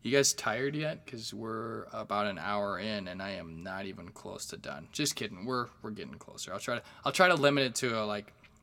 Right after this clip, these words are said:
less than another thirty minutes. Can you guys deal with that? Okay. Awesome.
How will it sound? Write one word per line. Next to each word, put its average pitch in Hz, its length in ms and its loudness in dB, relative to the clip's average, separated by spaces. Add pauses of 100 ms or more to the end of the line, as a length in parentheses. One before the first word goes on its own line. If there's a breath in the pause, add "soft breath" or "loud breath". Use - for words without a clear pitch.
(260)
less 120 280 0
than 107 120 -2
another 98 320 -6
thirty 95 440 -8
minutes. 90 460 -8
Can 98 160 -8
you 95 80 -10
guys 98 240 -10
deal 98 220 -10
with 98 140 -14
that? 101 200 -8 (340)
Okay. - 220 -16 (340)
Awesome. - 360 -8